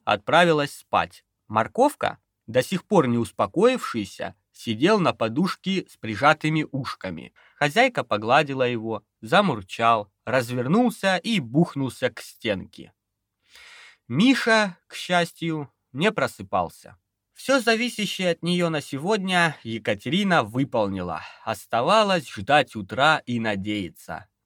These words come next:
Никакого побочного эффекта от гостинца Чапы не последует. Отключилась ростовчанка после контакта тела с постелью мгновенно – не успев услышать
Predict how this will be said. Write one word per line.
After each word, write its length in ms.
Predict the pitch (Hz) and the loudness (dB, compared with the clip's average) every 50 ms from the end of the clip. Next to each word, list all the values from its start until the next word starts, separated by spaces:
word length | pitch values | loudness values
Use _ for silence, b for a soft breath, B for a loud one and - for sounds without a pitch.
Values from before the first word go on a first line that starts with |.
| _ - | _ -2
Никакого 840 | 117 135 147 - - - 110 104 104 _ - 139 143 127 107 104 92 | 0 2 2 0 0 -4 -4 -4 -6 _ 0 2 2 2 2 2 -2
побочного 840 | - - 104 101 104 123 123 110 - - 101 92 90 90 85 85 | -2 -2 -2 -2 0 0 -2 -2 -2 -6 -8 -8 -6 -6 -8 -8
эффекта 580 | 90 - - - 196 202 208 - _ - 170 165 - | -12 -10 -4 -2 -2 -2 -2 -4 _ -2 -2 0 2
от 200 | - 117 113 107 | 2 0 0 0
гостинца 800 | 110 110 - 123 113 - - - 139 131 120 104 90 - 101 92 87 | -2 -4 -4 -4 -4 -6 -10 -10 -6 -4 -4 -6 -6 -8 -12 -12 -12
Чапы 580 | - - 143 147 147 139 _ - 139 139 139 | -6 -2 2 2 2 2 _ -6 -6 -6 -6
не 300 | 127 113 101 107 120 123 | -6 -6 -4 -2 -2 -2
последует. 1080 | - - - 110 98 - - - 98 98 101 98 90 87 82 78 76 - _ _ - _ _ _ _ _ _ B B B B B B B B B B B B B B _ | -2 -2 -4 -4 -4 -6 -12 -12 -8 -6 -6 -6 -6 -6 -10 -12 -14 -16 _ _ -20 _ _ _ _ _ _ B B B B B B B B B B B B B B _
Отключилась 800 | - 123 123 - - 151 151 156 160 - - 233 240 233 196 - | -2 -2 -2 -2 -2 0 0 0 0 -2 -2 -2 0 0 -2 -2
ростовчанка 1000 | 190 185 185 - - 185 175 - - - 190 180 175 175 170 - 175 165 160 160 - _ - | -4 -4 -4 -4 -4 -4 -4 -4 -4 -2 0 0 2 0 0 -2 0 0 0 0 -2 _ 0
после 400 | - 160 151 - - 139 135 123 | 2 2 2 2 -2 -8 -8 -6
контакта 800 | 120 - 139 139 131 120 - 147 135 120 - - - 117 107 | -4 -2 -2 -2 -2 -2 0 2 2 2 0 -4 -4 -4 -4
тела 400 | 98 - _ - 143 127 113 104 | -4 -4 _ 2 2 4 4 2
с 100 | 98 - | 0 -2
постелью 720 | - - 98 92 - - - 165 180 185 175 170 170 170 165 | -2 -4 -4 -4 -4 -4 0 2 2 4 2 2 2 2 0
мгновенно – 1120 | 135 113 104 101 101 110 107 104 110 123 127 139 143 127 107 95 95 87 87 85 82 - _ _ _ | 0 -2 -6 -6 -6 -4 -2 2 4 4 4 6 4 2 2 0 -4 -6 -8 -10 -12 -16 _ _ _
не 160 | - 185 220 | -2 0 2
успев 460 | 233 226 220 - - 254 262 247 - 220 | 2 2 0 -2 0 0 0 2 2 -2
услышать 720 | 185 - - 185 214 208 170 - 185 185 160 - - - | -4 -4 -2 -2 -2 -2 -2 -2 -2 -4 -4 -4 -10 -20